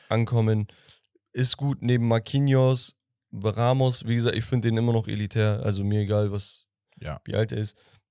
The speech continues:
Speaker 1: Aber er ist halt alt, also wird sich vielleicht irgendwann mal was wehtun. Dann schaut man, dass Marquinhos am Ball natürlich überragend ist, ne? Aber
Speaker 2: Mhm.
Speaker 1: der ist körperlich nicht auf dem Niveau von
Speaker 2: Ja,
Speaker 1: dem
Speaker 2: nicht so dieser
Speaker 1: Skriniar.
Speaker 2: Brocken, ne?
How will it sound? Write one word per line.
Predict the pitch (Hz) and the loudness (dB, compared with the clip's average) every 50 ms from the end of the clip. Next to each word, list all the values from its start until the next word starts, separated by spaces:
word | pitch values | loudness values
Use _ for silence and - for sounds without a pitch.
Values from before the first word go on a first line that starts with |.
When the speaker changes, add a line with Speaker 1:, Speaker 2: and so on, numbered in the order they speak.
| _ _ _ _ _ _ _ _ _ _ _ _ _ _ _ _ _ | _ _ _ _ _ _ _ _ _ _ _ _ _ _ _ _ _
Speaker 1:
Aber | - 120 120 131 127 | -6 -2 2 4 4
er | 120 | 4
ist | 123 120 - | 4 2 2
halt | 120 117 - | 0 0 2
alt, | 92 101 98 98 - - | 0 0 -2 -4 -6 -6
also | - 101 104 104 95 - _ _ _ _ _ _ _ _ _ _ _ _ _ _ _ _ _ _ _ - | -4 -2 0 -2 -2 -4 _ _ _ _ _ _ _ _ _ _ _ _ _ _ _ _ _ _ _ -6
wird | 123 117 120 113 | 0 0 0 2
sich | - 113 104 | 2 -2 0
vielleicht | - 117 117 117 - | 2 2 0 2 0
irgendwann | 110 120 123 117 107 113 110 | 0 0 0 2 2 2 2
mal | 110 110 101 | 2 2 2
was | 101 98 95 - | 0 -2 -2 -2
wehtun. | - 107 110 101 - 110 110 110 107 - - - _ _ _ _ _ - | -2 -2 -2 -2 -2 0 0 0 0 -2 -6 -16 _ _ _ _ _ -2
Dann | - 117 120 123 117 | 2 2 4 4 4
schaut | - - 120 120 - - | 2 2 2 2 2 0
man, | - 113 113 113 110 107 | 0 0 2 2 2 2
dass | 101 104 104 101 - - - _ _ _ - | 2 0 0 0 -4 -8 -12 _ _ _ -6
Marquinhos | 107 104 104 101 101 98 - - 123 123 127 123 123 117 110 - - - | -4 -2 0 0 0 0 -2 -2 0 2 2 4 4 2 2 -2 -6 -6
am | 92 95 107 107 95 | -4 -2 -2 0 0
Ball | 107 101 104 110 104 | 2 2 2 2 2
natürlich | 104 98 - - 98 95 - - | 0 -2 -2 -4 -6 -6 -6 -8
überragend | 101 92 98 98 85 90 92 95 101 98 92 - | -8 -4 -4 -4 -2 0 0 0 0 -2 -4 -8
ist, | - - - - - | -10 -12 -12 -6 -4
ne? | 160 147 - | -4 -4 -2
Aber | - 95 98 98 95 - | -2 -2 -2 -2 0 0
Speaker 2:
Mhm. | 135 131 123 117 113 110 113 127 | 0 2 2 2 2 2 0 0
Speaker 1:
der | 175 - - - | 0 -2 -4 -4
ist | 120 123 117 - - - _ | -2 -2 -2 -2 -4 -8 _
körperlich | - - 120 120 127 - - 123 113 113 110 107 104 - - | -4 0 2 2 2 2 0 -2 -2 -2 -2 -4 -6 -8 -8
nicht | - 110 113 113 117 123 123 120 - - - - - - - | -4 -2 0 2 2 2 0 -2 -4 -12 -16 -20 -20 -12 -6
auf | - 104 104 - | -6 -4 -4 -4
dem | - 107 110 104 107 | -6 -6 -4 -4 -4
Niveau | 104 101 98 104 107 107 | -4 -4 -4 -4 -6 -4
von | 104 - 104 | -4 -4 -4
Speaker 2:
Ja, | 98 | -2
Speaker 1:
dem | 104 | -2
Speaker 2:
nicht | 104 - | -2 -2
so | - | -2
dieser | 120 120 113 117 | -2 0 0 0
Speaker 1:
Skriniar. | 113 120 123 123 123 | 0 0 2 2 2
Speaker 2:
Brocken, | 117 123 - 113 92 92 | 2 0 0 -4 -4 -4
ne? | 101 123 160 | -4 -4 -6